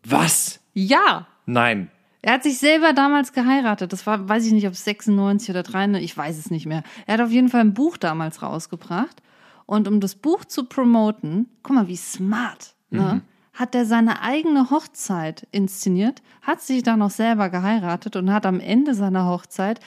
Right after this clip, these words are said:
Speaker 2: im weißen <laughs> Brautkleid eine Signierstunde gemacht.
Speaker 1: Ist
Speaker 2: Es
Speaker 1: das
Speaker 2: ist
Speaker 1: brillant.
Speaker 2: Es ist total brillant.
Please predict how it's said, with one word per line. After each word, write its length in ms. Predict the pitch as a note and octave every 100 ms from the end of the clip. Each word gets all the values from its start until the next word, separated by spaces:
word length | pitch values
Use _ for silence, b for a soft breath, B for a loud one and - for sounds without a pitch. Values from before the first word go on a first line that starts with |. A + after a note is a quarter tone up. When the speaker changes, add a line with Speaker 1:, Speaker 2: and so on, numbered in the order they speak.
| B B
Speaker 2:
im 240 | B3 C4
weißen 400 | A3 A#3 A#3+ G3 -
<laughs> 60 |
Brautkleid 800 | - - G3+ - - F#3 F3 G3
eine 140 | G3+ F#3+
Signierstunde 880 | G3+ G#3+ A3+ B3+ C4 - E3+ E3 D#3
gemacht. 540 | D#3+ D3+ E3 - _ _ B B B B
Speaker 1:
Ist 140 | - B3+
Speaker 2:
Es 40 | B3
Speaker 1:
das 120 | B3 B3
Speaker 2:
ist 140 | -
Speaker 1:
brillant. 840 | - G2+ F2+ F#2 F#2 E2 D#2+ - _ _ _
Speaker 2:
Es 260 | - A#3+ C4
ist 180 | C#4+ -
total 520 | C#4+ D4 A#3+ D4 D#4
brillant. 560 | - F#3+ F3 D3+ D3